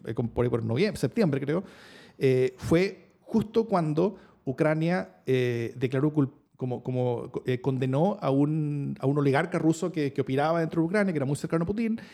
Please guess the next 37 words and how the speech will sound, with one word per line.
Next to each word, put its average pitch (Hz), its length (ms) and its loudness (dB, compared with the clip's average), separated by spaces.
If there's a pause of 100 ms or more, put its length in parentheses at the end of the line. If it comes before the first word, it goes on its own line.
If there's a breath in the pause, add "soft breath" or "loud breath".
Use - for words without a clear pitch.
(280 loud breath)
y 160 160 2
lo 170 320 4
condenó 151 580 2
a 143 120 2
no 160 160 4
poder 160 240 2
seguir 160 260 0
haciendo 160 220 -2
negocios 151 300 -2
dentro 151 180 -4
de 247 40 -2
Ucrania, 104 220 -2
que 120 60 -6
era 117 60 -2
el 113 60 -10
principal 123 380 -4
oligarca 123 460 -2
que 123 120 -8
todavía 131 300 -2
existía 135 380 -4
dentro 131 240 -6
de - 20 -8
Ucrania, 165 280 0
con, 139 120 -2
con, 135 380 -4
que - 200 -8
era 139 80 0
como 139 140 -4
una 135 80 0
proyección 139 380 -2
del 147 100 -2
poder 143 300 0
de, 139 160 -2
de, 135 140 -2
de 135 120 -4
Putin 147 220 -4
ahí. 117 140 -4